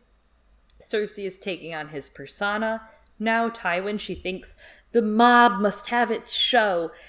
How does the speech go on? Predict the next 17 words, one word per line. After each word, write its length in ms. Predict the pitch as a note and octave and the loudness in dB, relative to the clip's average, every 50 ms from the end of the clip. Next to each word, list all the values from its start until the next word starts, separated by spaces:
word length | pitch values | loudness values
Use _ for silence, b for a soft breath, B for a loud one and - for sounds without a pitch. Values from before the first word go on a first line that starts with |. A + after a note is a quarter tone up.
| B B _ | B B _
It 140 | C#4+ C#4 G#3+ | -4 0 2
was 120 | C4 G#3 A3 | 2 2 4
a 80 | G3 | 2
nuisance. 760 | G3 F#3+ G3 G#3 G#3+ F3+ - - - D#3+ D3+ - - - - - - | 2 2 2 2 2 2 -2 -4 -6 -6 -6 -8 -12 -16 -16 -12 -8
She 220 | - - A#3+ A#3+ | -6 -2 2 2
had 180 | G#3+ G#3 - - | 2 2 0 -2
offices 560 | - A#3+ B3 A#3 - G#3+ F#3+ - F#3 D3+ - - | 0 0 0 0 0 -2 -4 -4 -6 -8 -8 -6
to 120 | - E3 | -8 -8
fill, 380 | - - - E3+ D#3+ D#3+ D#3 - | -6 -4 -2 0 0 0 0 0
a 120 | - G#3 | 0 0
war 420 | G3 E3+ E3 G#3 B3 C4+ C4+ C4 A3 | 0 0 0 2 4 4 4 4 4
to 100 | G3 F3 | 0 -2
win, 360 | D#3 E3 D#3+ D#3 D#3 D#3 - - | -2 -4 -4 -4 -6 -8 -4 -2
a 100 | G#3+ G3+ | -2 -2
realm 460 | E3 - - A#3 C4 C4 A#3 G#3 F3+ | -2 2 4 4 4 4 2 -2 -4
to 160 | - - F3 | -6 -10 -10
rule. 440 | D3 D3 C#3+ C#3+ C#3+ C#3 C#3 C#3 | -8 -8 -6 -6 -4 -6 -6 -10